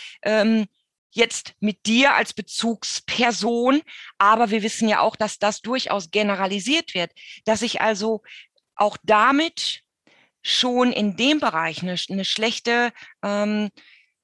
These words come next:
Foundation, also eine Basis lege,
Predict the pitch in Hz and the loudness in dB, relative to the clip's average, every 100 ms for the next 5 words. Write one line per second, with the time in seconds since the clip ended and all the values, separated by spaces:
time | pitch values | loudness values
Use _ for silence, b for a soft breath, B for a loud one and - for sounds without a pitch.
0 | _ _ _ _ _ _ _ _ - 226 | _ _ _ _ _ _ _ _ 0 2
1 | 220 220 262 - 214 196 196 196 - - | 4 4 4 4 2 0 -2 -4 -2 2
2 | 208 262 262 - 226 233 262 254 254 | 4 4 2 -2 0 2 4 4 4